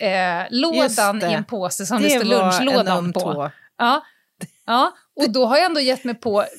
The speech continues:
Speaker 1: betydligt, alltså, rena personangrepp.
Speaker 2: <laughs>
Speaker 1: Så.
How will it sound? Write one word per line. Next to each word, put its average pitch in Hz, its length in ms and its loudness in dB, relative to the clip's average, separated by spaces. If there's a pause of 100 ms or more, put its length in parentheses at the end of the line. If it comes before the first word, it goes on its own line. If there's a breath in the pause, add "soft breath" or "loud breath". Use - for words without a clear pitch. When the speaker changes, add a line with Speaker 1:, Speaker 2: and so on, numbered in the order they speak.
(260)
Speaker 1:
betydligt, 254 640 0 (360)
alltså, 226 160 -6 (300)
rena 214 380 0
personangrepp. 233 1040 -2
Speaker 2:
<laughs> - 320 -10
Speaker 1:
Så. 190 260 -2